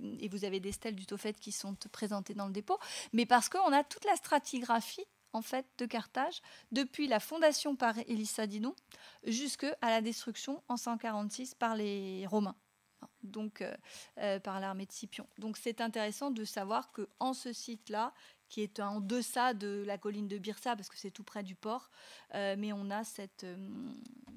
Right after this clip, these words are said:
le, le Tophet est juste là, alors que la,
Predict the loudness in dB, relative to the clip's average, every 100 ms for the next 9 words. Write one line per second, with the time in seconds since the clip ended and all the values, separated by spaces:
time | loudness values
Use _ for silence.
0 | -20 -20 -14 -14 -12 -14 -14 -16 -16 -14
1 | -14 -14 -14 -16 -18 -16 -14 -14 -16 -18
2 | _ _ -14 -14 -14 -16 -14 -14